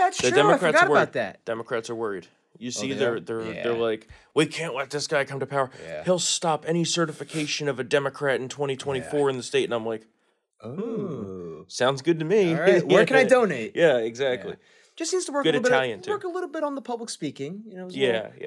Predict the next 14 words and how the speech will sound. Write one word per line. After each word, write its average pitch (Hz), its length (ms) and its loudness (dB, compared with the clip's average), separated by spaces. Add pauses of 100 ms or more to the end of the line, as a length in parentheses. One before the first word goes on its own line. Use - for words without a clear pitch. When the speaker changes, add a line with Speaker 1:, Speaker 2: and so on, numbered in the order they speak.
Speaker 1:
that 214 80 -4
victory 214 280 0
speech 190 280 -6
was 185 120 -10
a 185 40 -8
little 185 180 -2
rough, 131 460 -2
but 143 180 2
nothing 170 280 -6
that 156 160 -6
can't 143 240 -8
be 113 80 -6
Speaker 2:
Yeah. - 100 -6
Speaker 1:
fixed. - 400 -14